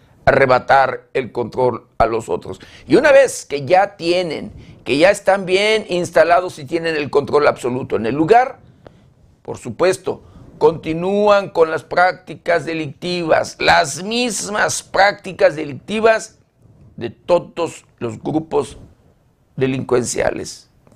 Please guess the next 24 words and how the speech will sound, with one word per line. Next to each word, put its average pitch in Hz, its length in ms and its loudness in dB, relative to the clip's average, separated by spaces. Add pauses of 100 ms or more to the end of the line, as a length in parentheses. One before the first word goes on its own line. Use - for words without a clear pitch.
(200)
El 98 140 -8
que 113 100 -10
estaba, 143 680 0 (600)
los - 200 -14
que - 120 -14
estaban, 180 680 2 (380)
los - 180 -18
que - 80 -14
están 175 380 0
o 175 80 -4
demás, 160 500 -2 (840)
y 120 400 -6 (180)
los 110 220 -4
que 113 180 -8
llegan. 110 520 0 (500)
De 131 100 2
verdad, 151 420 4 (720)
de 127 100 -6
verdad, 151 200 -2
querido 160 280 -6
auditorio, 151 360 -2
todos. 156 520 2
No 175 300 0
hay 180 320 0